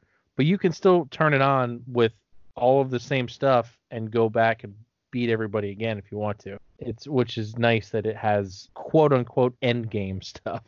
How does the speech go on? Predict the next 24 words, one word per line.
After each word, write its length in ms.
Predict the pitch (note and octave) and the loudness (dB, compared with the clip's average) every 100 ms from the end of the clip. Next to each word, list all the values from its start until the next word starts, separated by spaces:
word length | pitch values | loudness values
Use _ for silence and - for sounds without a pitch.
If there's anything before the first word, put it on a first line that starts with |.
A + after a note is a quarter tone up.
| _ _ - | _ _ -14
Um, 600 | C#3 A#2 G#2+ G#2 G2 G#2+ - _ _ | -4 0 2 0 -2 -12 -18 _ _
but 140 | D3 | -4
yeah, 220 | D3+ C3+ F#2+ | 0 0 0
I 120 | A2+ | 0
really 280 | F3 F3 C3 | 4 4 4
enjoyed 360 | A2+ G2+ A2 G#2 | 2 2 0 0
this 120 | - | -6
game. 320 | - F#2+ F#2+ - - | -16 -14 -14 -16 -8
I, 440 | B2 A#2+ B2 B2 B2+ - | 0 4 4 2 0 -6
I, 560 | A#2+ C#3+ D3+ C#3+ C#3+ B2 _ _ - | 0 2 4 0 -4 -10 _ _ -8
today, 720 | - B2+ C#3+ C3 A2+ A2 A2+ _ _ _ - | -4 2 4 4 2 -2 -8 _ _ _ -4
I 280 | A#2 A#2 A2+ A#2+ _ _ _ - | 0 0 0 -8 _ _ _ 0
got, 200 | B2+ B2 _ _ | 0 0 _ _
I 280 | B2+ A#2+ A2+ G#2 | -4 -2 -2 -4
finally 360 | C#3+ C#3 C#3 B2+ | -2 0 0 -4
got 400 | B2 B2 A#2+ A#2+ | 0 2 2 -2
some 160 | B2 | -6
more 180 | A#2 A2+ | -2 -2
cards, 540 | A2 B2 A2+ A#2 B2 - | -2 0 2 2 -4 -14
so 160 | - | -4
I 60 | G#2+ | -2
wasn't 400 | G#2+ A#2 A#2 A2 | 0 0 -2 -6
doing 260 | A2+ A#2 | -4 -4
as 100 | A2 | -4